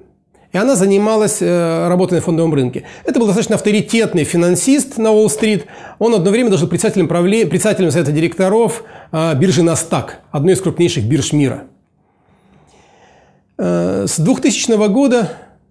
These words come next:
э, Медоф инвестировал деньги, э, только в одну стратегию. Однако он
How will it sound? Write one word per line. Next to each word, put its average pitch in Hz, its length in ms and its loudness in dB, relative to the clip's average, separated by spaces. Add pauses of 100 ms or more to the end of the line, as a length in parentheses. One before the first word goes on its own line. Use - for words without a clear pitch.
(180)
э, 175 500 0
Медоф 208 600 0
инвестировал 190 680 2
деньги, 196 680 0 (560)
э, 160 720 -4
только 240 300 0
в 175 60 2
одну 180 180 2
стратегию. 160 640 -2 (1400)
Однако 202 580 -2
он 185 440 2